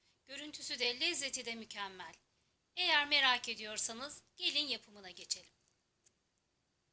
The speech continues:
Şimdi tavuğumuzun hazırlanmasına geçelim. Bunun için iki adet tavuk göğsü,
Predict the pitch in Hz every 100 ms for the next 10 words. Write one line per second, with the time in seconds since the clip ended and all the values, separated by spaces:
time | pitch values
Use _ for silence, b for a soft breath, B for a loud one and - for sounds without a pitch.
0 | _ _ _ _ _ _ _ 339 359 427
1 | 339 277 254 262 339 330 269 262 247 247
2 | 226 - 208 185 175 175 - _ _ _
3 | B B B _ 370 392 311 269 - 277
4 | - - - 311 262 226 - 247 254 -
5 | 202 170 - 220